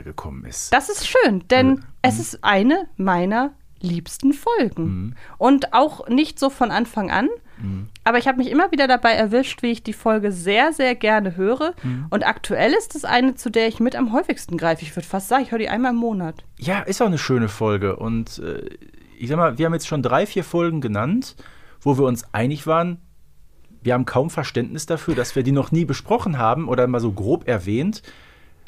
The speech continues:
Speaker 1: obwohl die eigentlich entweder gut sind oder zumindest, sag ich mal, so, dass die jetzt keinem wehtun, ne?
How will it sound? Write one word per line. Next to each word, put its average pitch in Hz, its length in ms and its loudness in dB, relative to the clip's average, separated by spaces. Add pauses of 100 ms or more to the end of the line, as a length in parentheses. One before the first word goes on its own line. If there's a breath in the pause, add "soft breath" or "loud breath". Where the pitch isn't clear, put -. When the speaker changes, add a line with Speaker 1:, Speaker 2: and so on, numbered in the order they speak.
(240 soft breath)
Speaker 1:
obwohl 127 280 2
die 160 120 -2
eigentlich 147 440 0 (100)
entweder 143 480 0 (220)
gut 143 240 0
sind 185 180 -2
oder 139 160 0
zumindest, 139 400 -4
sag 147 120 0
ich 139 40 -8
mal, 139 220 0
so, 107 200 -2
dass 135 160 -4
die 113 220 -6
jetzt - 220 -16
keinem 120 320 0
wehtun, 117 420 0
ne? 127 220 -4